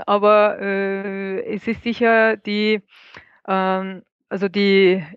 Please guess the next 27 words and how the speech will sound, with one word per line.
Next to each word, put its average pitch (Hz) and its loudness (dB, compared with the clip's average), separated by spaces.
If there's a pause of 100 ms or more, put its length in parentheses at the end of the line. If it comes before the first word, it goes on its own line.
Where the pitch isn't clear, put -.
Internet-Elite 220 0
existiert 196 0
natürlich 185 -4
auch 165 0
in 190 -8
Österreich. 214 0
Ja, 208 0
wir 180 -4
haben 190 -2
auch 185 -2
die 190 -10
Vorreiter, 208 0
Vorreiterinnen, 220 -2
die, 208 -2 (520)
äh, - -8
an 190 2
vorderster 190 -2
Front 202 -2
alles 196 -4
ausprobieren 208 0
und 196 -4
auch 175 2
sich - -10
gleich, 180 -2
äh, 185 -8
in 190 -12
diesen, 190 -10